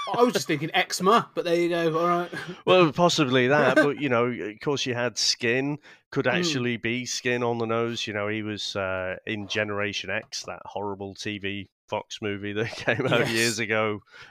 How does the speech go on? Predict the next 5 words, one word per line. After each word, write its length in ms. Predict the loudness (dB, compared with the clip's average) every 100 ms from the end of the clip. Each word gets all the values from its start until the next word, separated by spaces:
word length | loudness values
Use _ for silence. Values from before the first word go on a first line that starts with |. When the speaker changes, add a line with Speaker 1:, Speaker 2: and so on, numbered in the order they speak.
| -14
Speaker 2:
Um, 600 | -4 0 2 0 -4 -10 -12 _ _ _ -2
but, 320 | -2 -2 0
uh, 340 | 2 2 0 -2
yeah, 240 | -2 0 0
when, 320 | 0 -2